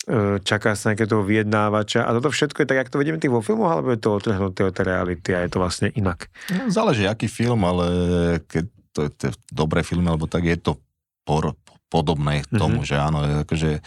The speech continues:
Speaker 2: keď sú tam nejakí rukojemníci, tak je tam vyjednávať, samozrejme, snaží sa to nejakým spôsobom vyriešiť, aby sa to vyriešilo dobre, aby
Speaker 1: Mhm.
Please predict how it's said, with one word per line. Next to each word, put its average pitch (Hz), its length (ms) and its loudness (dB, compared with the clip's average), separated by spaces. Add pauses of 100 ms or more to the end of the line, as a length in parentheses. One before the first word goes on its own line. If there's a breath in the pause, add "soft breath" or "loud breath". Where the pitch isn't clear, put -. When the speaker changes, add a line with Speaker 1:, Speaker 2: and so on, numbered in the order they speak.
(320 loud breath)
Speaker 2:
keď 85 240 0
sú 82 280 -4
tam 82 200 0
nejakí 82 200 0
rukojemníci, 85 840 0 (1080 loud breath)
tak 73 320 -4
je 76 120 0
tam 78 280 0
vyjednávať, 78 500 -2
samozrejme, 80 760 0
snaží 78 440 -2
sa 73 280 0 (720 loud breath)
to 82 120 0
nejakým 82 320 2
spôsobom 82 480 0
vyriešiť, 82 480 0
aby 80 240 2 (400 loud breath)
sa - 400 -4 (640)
to - 80 -4
vyriešilo 78 560 0 (960 loud breath)
dobre, 85 480 0 (160)
aby 107 240 0
Speaker 1:
Mhm. 110 80 2